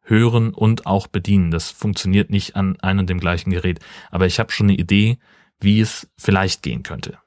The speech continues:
Das muss ich mal noch testen. Also absehbar ist es jetzt erstmal so, dass ich den,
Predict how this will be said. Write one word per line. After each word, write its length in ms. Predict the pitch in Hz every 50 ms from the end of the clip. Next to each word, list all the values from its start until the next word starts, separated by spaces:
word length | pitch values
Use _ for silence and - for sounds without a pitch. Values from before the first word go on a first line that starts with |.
| _ _
Das 300 | - 87 - - - -
muss 180 | - 101 98 95
ich 120 | 90 82
mal 120 | 90 87 85
noch 360 | 85 82 - - - - _ _ _ _ _ _ _ -
testen. 420 | - 87 80 - - - - - _ _
Also 360 | - 98 90 90 92 85 - - _ _ _
absehbar 560 | - 117 - - - 123 117 117 110 107 -
ist 120 | - 98 101
es 120 | 90 -
jetzt 220 | 104 110 117 -
erstmal 340 | - 101 104 - - 104 92
so, 280 | 85 92 95 95 101 - - - - - - _ _
dass 360 | - 90 87 - - - - _ _
ich 480 | - 92 95 85 - - - - - - _ _ _ _ _ _ -
den, 500 | 90 87 85 85 85 85 85 85 85